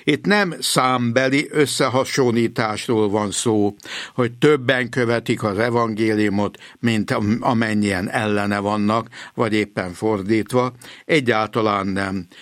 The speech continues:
hiszen az eszmék azok nem tömegre mérhetők, hanem a követőkre mérhetők. Ki az, aki komolyan veszi? Itt intenzitásról van szó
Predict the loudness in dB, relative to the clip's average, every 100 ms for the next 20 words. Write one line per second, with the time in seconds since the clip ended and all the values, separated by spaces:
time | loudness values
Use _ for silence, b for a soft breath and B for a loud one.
0 | B B 0 2 0 -2 -6 B B -2
1 | 0 0 -4 -2 -2 0 -2 2 2 2
2 | 2 2 2 2 0 0 0 -4 0 2
3 | 4 0 -2 -6 -10 -6 -2 0 -2 -4
4 | 0 2 0 0 -4 -2 0 2 0 -6
5 | B B B 0 2 0 -2 -4 -4 0
6 | 0 0 -4 -4 -2 -2 -2 -2 -2 -2
7 | -4 0 0 0 -4 B B 0 4 4
8 | 2 0 -2 0 0 2 2 2 0 0
9 | 0 0 0 -2 -4 -4 -2 -2 2 4
10 | 4 2 0 0 -2 -2 -2 -4 -4 -2
11 | 0 2 0 -2 -2 0 0